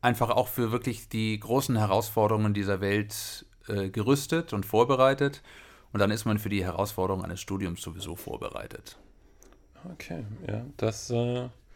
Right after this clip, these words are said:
Speaker 2: hört sich, äh, nach sieben Semestern in der Hochschule auch, äh, sehr schlüssig an. Ähm, haben Sie vielleicht noch eine Frage an mich, an mich persönlich als, als Student?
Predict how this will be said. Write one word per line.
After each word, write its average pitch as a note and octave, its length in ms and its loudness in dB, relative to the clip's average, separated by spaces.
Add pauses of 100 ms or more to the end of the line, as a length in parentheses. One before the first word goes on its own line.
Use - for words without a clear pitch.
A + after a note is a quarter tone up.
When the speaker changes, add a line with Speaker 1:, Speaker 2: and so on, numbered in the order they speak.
(580)
Speaker 2:
hört A#2 180 -2
sich, - 300 -10
äh, A2+ 180 0
nach A2 200 0
sieben A#2+ 220 -4
Semestern A#2+ 440 4
in B2+ 40 4
der - 140 2
Hochschule B2+ 540 6
auch, A#2 220 0
äh, A2+ 280 0 (360)
sehr A#2+ 200 6
schlüssig C3 420 0
an. C#3+ 200 0 (640)
Ähm, A2+ 460 6
haben C3 120 10
Sie C#3 120 2
vielleicht A#2+ 240 4
noch A#2+ 80 2
eine A2 100 2
Frage A2 440 8
an A2 120 4
mich, - 360 -2
an G#2+ 80 0
mich A2 160 -2
persönlich G#2+ 520 0
als, G#2 300 -4
als G2+ 260 -2
Student? G2+ 560 -2